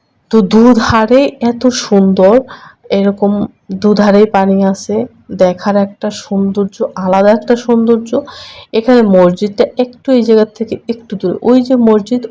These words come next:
ওই জায়গায় নামাজ পড়ে। তো সন্ধ্যা হয়ে গেছে, আজান দিছে, দেখেন সূর্য নেই, সূর্য ডুবে গেছে। রায়ান বলছে যে, "আর একটু কেন আগে আসলাম না? আমরা প্রায় আসি, কিন্তু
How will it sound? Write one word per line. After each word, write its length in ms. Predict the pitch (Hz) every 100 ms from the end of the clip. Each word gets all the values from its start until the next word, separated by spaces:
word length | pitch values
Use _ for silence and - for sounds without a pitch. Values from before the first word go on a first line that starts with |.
| 202
ওই 120 | 196
জায়গায় 380 | 196 196 202 240
নামাজ 420 | 208 185 185 190 -
পড়ে। 240 | 190 196 262 _ _ _ _ _ _ _ _ _ _ _ _ -
তো 340 | 196 185 - - _ _ _ -
সন্ধ্যা 420 | - 220 208 214
হয়ে 280 | 220 220 220
গেছে, 300 | 214 - 247
আজান 380 | 214 196 208 208
দিছে, 260 | 208 208 240
দেখেন 320 | 190 208 208
সূর্য 420 | - 214 185 202
নেই, 480 | 196 180 180 226 262
সূর্য 440 | - 202 185 185
ডুবে 280 | 185 190 226
গেছে। 380 | 220 226 - 302 - - - _ -
রায়ান 440 | 226 247 247 233
বলছে 300 | 233 240 240
যে, 160 | 226 233
"আর 360 | - 202 214
একটু 280 | 220 214 226
কেন 320 | 220 208 208
আগে 380 | 214 196 180 175
আসলাম 460 | 180 185 - 180 196
না? 240 | - - -
আমরা 280 | 202 202 208
প্রায় 460 | 202 226 247 285
আসি, 320 | 277 254 - 202
কিন্তু 320 | 214 202